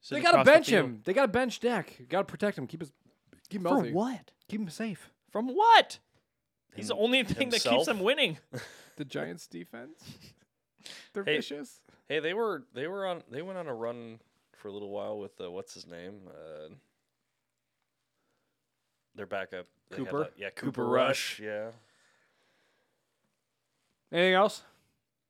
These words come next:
Speaker 2: No.
Speaker 3: No, no.
Speaker 1: All right, cool,
Speaker 3: Good.
Speaker 1: man.
Speaker 3: Yeah.
Speaker 1: It was fun. I'm
Speaker 3: Mm-hmm.
Speaker 1: glad we planned out this retreat.
Speaker 3: Yeah.
Speaker 1: And
Speaker 3: I'm sure,
Speaker 1: unlike
Speaker 3: I'm sure
Speaker 1: everything
Speaker 3: it'll
Speaker 1: else we
Speaker 3: def-,
Speaker 1: talk,
Speaker 3: definitely happen.
Speaker 1: unlike everything else we talk about, this is actually happening.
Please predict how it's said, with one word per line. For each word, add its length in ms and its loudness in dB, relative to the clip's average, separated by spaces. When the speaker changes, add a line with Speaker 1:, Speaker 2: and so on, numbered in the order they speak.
Speaker 2:
No. 120 -14
Speaker 3:
No, 100 -14
no. 60 -20
Speaker 1:
All 60 -12
right, 200 -14
cool, 120 -14
Speaker 3:
Good. 80 -14
Speaker 1:
man. 200 -14
Speaker 3:
Yeah. 80 -16
Speaker 1:
It 60 -20
was 100 -20
fun. 160 -12
I'm 420 -20
Speaker 3:
Mm-hmm. 20 -16
Speaker 1:
glad 160 -8
we 60 -12
planned 260 -14
out 120 -12
this 200 -18
retreat. 220 -16
Speaker 3:
Yeah. 100 -16
Speaker 1:
And 260 -14
Speaker 3:
I'm 200 2
sure, 80 2
Speaker 1:
unlike 300 8
Speaker 3:
I'm 60 -6
sure 40 2
Speaker 1:
everything 280 2
Speaker 3:
it'll 100 8
Speaker 1:
else 140 2
we 80 4
Speaker 3:
def-, 80 0
Speaker 1:
talk, 200 6
Speaker 3:
definitely 360 -2
happen. 400 -6
Speaker 1:
unlike 440 6
everything 260 8
else 200 4
we 80 -4
talk 220 2
about, 320 -4
this 160 -10
is 120 -14
actually 380 -8
happening. 440 -16